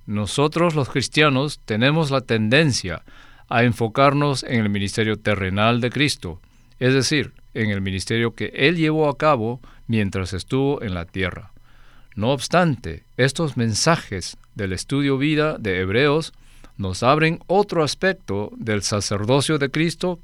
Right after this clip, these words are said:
que es maravilloso. Y en realidad, necesitamos ambos aspectos del sacerdocio de Cristo, es decir, su sacerdocio terrenal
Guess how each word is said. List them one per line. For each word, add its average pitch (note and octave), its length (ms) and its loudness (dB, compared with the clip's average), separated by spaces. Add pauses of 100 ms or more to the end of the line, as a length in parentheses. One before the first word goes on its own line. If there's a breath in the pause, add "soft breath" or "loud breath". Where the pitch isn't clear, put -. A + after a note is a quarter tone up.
que G#2 340 4
es D3+ 120 4
maravilloso. G2 800 -2 (680 soft breath)
Y A2+ 120 0
en A2+ 140 0
realidad, E3 540 2 (440 soft breath)
necesitamos A#2+ 800 0
ambos F#3 440 4
aspectos C3+ 720 -4 (160)
del A2 220 0
sacerdocio G#2+ 640 -2
de G2 100 -4
Cristo, G2 600 -8 (300 soft breath)
es C3 140 2
decir, C3+ 460 2 (340 soft breath)
su - 220 -4
sacerdocio A#2 640 0
terrenal D3+ 720 2